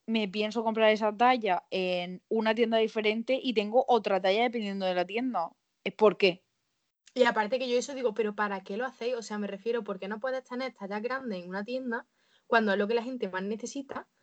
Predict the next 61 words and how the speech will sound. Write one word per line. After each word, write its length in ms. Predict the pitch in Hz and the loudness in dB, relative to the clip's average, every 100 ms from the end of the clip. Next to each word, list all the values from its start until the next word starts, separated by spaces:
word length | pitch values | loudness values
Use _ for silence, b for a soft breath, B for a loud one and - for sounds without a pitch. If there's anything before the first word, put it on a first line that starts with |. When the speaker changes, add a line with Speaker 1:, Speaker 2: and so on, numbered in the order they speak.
| _ _ - | _ _ -2
Speaker 2:
Y 140 | 226 | 0
es 60 | 214 | 2
que, 180 | 269 262 | 0 -2
o 60 | 226 | 0
sea, 180 | 214 | -2
¿por 160 | 202 196 | 0 0
qué 100 | 196 | 0
ese 140 | 196 | -2
empeño 320 | 302 294 277 277 | -2 -2 0 0
en 40 | |
hacer 200 | 262 254 | 0 -2
tallas 240 | - 254 | 0 -2
pequeñas, 440 | - 240 311 240 170 | 0 0 0 -2 -4
tío? 220 | - 277 | -4 -2
Es 80 | 240 | 0
como 240 | 247 220 | 2 0
que, 180 | 202 196 | 2 0
mm, 280 | 214 208 202 | 2 2 2
me 100 | 208 | 2
están 180 | 202 208 226 | 2 0 4
obligando 720 | 254 233 247 240 254 240 233 | 4 6 6 6 6 2 2
a 240 | - 220 220 | 0 -2 -2
pesar 420 | - 208 233 233 - 214 | -4 -4 -2 -2 -6 -12
cincuenta 480 | 208 233 220 220 214 | -10 -4 -4 -2 -4
kilos, 300 | 226 302 254 | -4 -6 -6
es 80 | 214 | -8
que 240 | - 240 208 | -6 -8 -4
a 100 | 214 | -2
lo 80 | 202 | -2
mejor 220 | 196 208 | -4 -4
no 160 | 285 | -4
quiero 420 | - 196 247 294 180 | -4 2 4 2 -2
o 120 | 226 | 0
a 40 | |
lo 80 | 220 | 0
mejor 260 | 202 196 208 | 0 -4 -6
no 160 | 202 190 | -6 -8
puedo, 440 | 196 202 285 185 | -4 -2 -2 -4
¿sabes? 300 | - 180 202 - b b | -6 -8 -8 -10 b b
Y 60 | 226 | -6
es 80 | 214 | -6
como 160 | 269 | -6
crearme 260 | 233 247 240 | -2 -2 -2
una 80 | 220 | -4
necesidad 480 | 240 262 269 277 | -6 -8 -4 -4
que 60 | 285 | -2
además 200 | 202 214 | -4 -4
yo 60 | 262 | -6
creo 140 | 285 | -8
que 120 | 262 | -4
va 180 | 226 262 | 0 0
todo 180 | 254 220 | 0 -2
encadenado. 460 | 208 202 180 170 165 | -2 -4 -6 -8 -14
O 80 | |
sea, 140 | 196 190 | -6 -4
a 20 | |
ti 100 | 226 | -2
te 80 | 247 | -2
ponen 260 | 208 196 | -2 -4
una 160 | 220 262 | -4 -2
talla, 240 | 262 277 | -2 -2